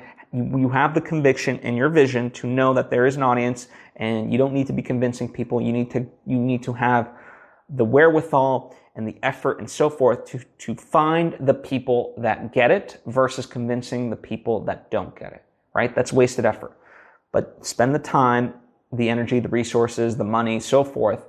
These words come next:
on the people that will get it. That's conviction, okay? You know, um,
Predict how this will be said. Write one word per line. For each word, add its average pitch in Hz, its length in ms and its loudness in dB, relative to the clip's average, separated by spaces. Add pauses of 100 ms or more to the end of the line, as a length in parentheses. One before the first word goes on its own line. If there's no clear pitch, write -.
(480)
on 113 180 -2
the 113 60 -4
people 117 580 0 (200)
that - 220 -8
will 113 280 0
get 104 180 -4
it. - 240 -18
That's 120 440 -2
conviction, 104 760 -8 (920)
okay? 101 280 -10 (1000)
You 127 100 0
know, - 680 -8
um, 110 460 2